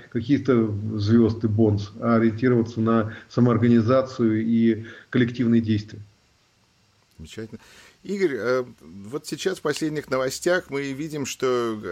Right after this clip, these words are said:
Speaker 2: Россия
Speaker 1: Мгм.
Speaker 2: повернулась так в сторону Африки и, и решила с ними,
Speaker 1: Мгм.
Speaker 2: э, быть теперь лидером Африки. И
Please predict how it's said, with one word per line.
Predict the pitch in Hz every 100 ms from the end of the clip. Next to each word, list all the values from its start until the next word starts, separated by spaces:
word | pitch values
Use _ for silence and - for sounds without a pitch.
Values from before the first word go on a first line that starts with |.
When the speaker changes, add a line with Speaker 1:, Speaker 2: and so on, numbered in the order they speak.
| 101
Speaker 2:
Россия | 104 117 139 135 147
Speaker 1:
Мгм. |
Speaker 2:
повернулась | - 135 123 135 143 131 -
так | 123 107
в |
сторону | - 143 135 127 113
Африки | 98 104 - 123 - 160 160 - - _
и, | 104 110 107
и | 101
решила | 101 104 135 131
с | -
ними, | 120 113
Speaker 1:
Мгм. | 110 101
Speaker 2:
э, | 95 92 90 90 87 80 80
быть | 95 - 90
теперь | - 117 98
лидером | 101 147 127 113 101
Африки. | 90 104 123 110 127
И | 120 107 107 107